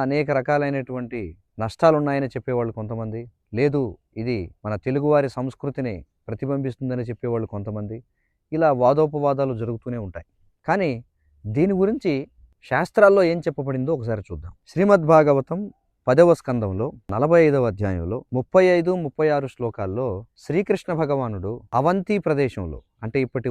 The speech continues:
ఉజ్జయిన్ ప్రదేశంలో సాందీపని ముని వద్ద గురుకులంలో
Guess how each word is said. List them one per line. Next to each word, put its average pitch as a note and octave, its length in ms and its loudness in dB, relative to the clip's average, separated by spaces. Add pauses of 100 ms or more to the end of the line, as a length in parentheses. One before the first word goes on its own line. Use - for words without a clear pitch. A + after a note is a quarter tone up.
(100)
ఉజ్జయిన్ D#3 440 0
ప్రదేశంలో G#2+ 540 -6 (340)
సాందీపని F3 800 0
ముని D3+ 240 -2
వద్ద A#2 180 -4 (440)
గురుకులంలో D3 600 0